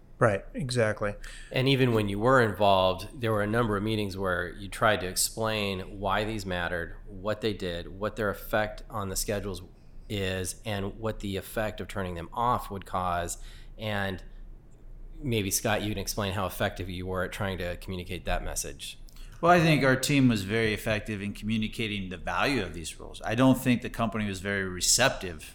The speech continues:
Speaker 3: because they had essentially decided the path that they wanted to move forward on, and we were standing in the way of that path.
Speaker 1: I kinda wanna pull this back to the promise that was made in that memo, right? Which was gonna be more productive trips,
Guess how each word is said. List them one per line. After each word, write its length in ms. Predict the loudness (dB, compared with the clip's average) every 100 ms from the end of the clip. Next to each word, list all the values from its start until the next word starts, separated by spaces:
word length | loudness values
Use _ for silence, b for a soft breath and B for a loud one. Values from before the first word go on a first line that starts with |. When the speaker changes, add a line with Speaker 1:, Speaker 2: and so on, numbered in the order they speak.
| -16
Speaker 3:
because 300 | -10 -6 -4
they 160 | 0 0
had 180 | 0 -4 b b b b b -18 -18 -16 -16 -4
essentially 460 | 4 6 6 6 2
decided 500 | 4 4 4 2 -2
the 60 | -2
path 360 | 2 2 2
that 120 | -4
they 100 | -6
wanted 280 | -2 -2 -2
to 60 | -4
move 200 | -6 -6
forward 320 | 0 2 2
on, 320 | 0 -4 -6 -10
and 420 | -8 -6 -6 -8 -10 -10 -6
we 180 | -4 -2
were 540 | -2 -2 -2 -4 -8 -14 -16 -20 -20 -18 -16 -12
standing 560 | -8 -4 -2 0 -2 -4
in 80 |
the 80 | -4
way 200 | 0 2
of 100 | 2
that 180 | -2 -8
path. 320 | -10 -12 -16 -18 -16 -14 -14 -16 -18 -16 b b b b b
Speaker 1:
I 80 | 8
kinda 180 | 10 10
wanna 140 | 8
pull 380 | 2 4 6 8
this 200 | 8 6
back 420 | 6 6 6 4
to 320 | 2 4 2 4
the 160 | 4
promise 520 | 4 8 8 8 6
that 200 | 4 2
was 220 | 2 2 0
made 480 | 2 4 4 4
in 100 | 2
that 220 | 2 0 2
memo, 340 | 4 2 2
right? 260 | 4 4 2
Which 220 | 0 2
was 140 | 4
gonna 180 | 6 6
be 220 | 4 2
more 480 | 2 2 6 8 8
productive 840 | 4 2 6 6 4 2 2 -6
trips, 540 | 2 4 4 0 -4